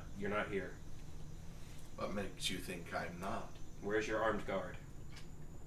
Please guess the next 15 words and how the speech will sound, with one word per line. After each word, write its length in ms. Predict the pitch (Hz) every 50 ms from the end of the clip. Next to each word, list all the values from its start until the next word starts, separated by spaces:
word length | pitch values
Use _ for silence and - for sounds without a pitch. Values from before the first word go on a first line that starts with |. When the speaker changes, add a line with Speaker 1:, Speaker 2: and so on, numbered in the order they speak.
| - - - - - -
Speaker 1:
You're 220 | - 113 113 110
too 240 | 107 - - - 120
much 220 | 107 101 95 - -
of 80 | 90
a 40 | 92
coward 420 | - - 107 101 92 90 90 87
to 60 | - -
come 200 | - 95 87 -
and 80 | -
face 260 | - - 92 92 -
me 120 | - 92 90
alone. 280 | 90 87 87 85 82 82 - - - - - - - - - - - - - - - - - - - - - - - - - - 202 - - - - - - - - - - - - - - - - - - - - - - - - - - - - - - - - - - - - - - - - - - - - - - - - - - -
Speaker 2:
Oh, 120 | 156 160 165
you're 240 | 165 165 165 147
right. 400 | 131 101 92 - 90 90 - 113